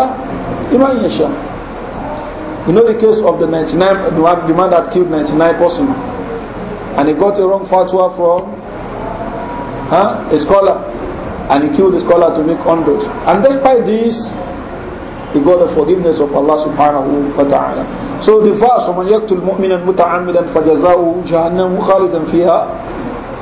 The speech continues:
وَغَضِبَ اللَّهُ عَلَيْهِ وَلَعَنَهُ," has not restricted, has been restricted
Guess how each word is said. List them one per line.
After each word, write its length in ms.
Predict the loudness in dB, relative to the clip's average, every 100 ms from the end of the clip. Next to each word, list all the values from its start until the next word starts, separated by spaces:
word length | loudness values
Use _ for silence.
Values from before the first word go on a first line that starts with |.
| -4
وَغَضِبَ 320 | 2 4 4 4
اللَّهُ 220 | 2 2
عَلَيْهِ 200 | 2 0 0
وَلَعَنَهُ," 800 | 0 0 -2 -2 0 0 -2 0
has 180 | 0 0
not 260 | 2 2 0 -4 -8 -10 -2
restricted, 600 | 0 0 0 0 0 0 0 -6 -8 -10 -10 -12 -12 -12 -12 -12 -12 -14 -12 -14 -12 -12 -12 -10 -10 -10 -12 -12 -12 -4 0
has 120 | 2
been 140 | 2
restricted 640 | 2 0 0 0 2 2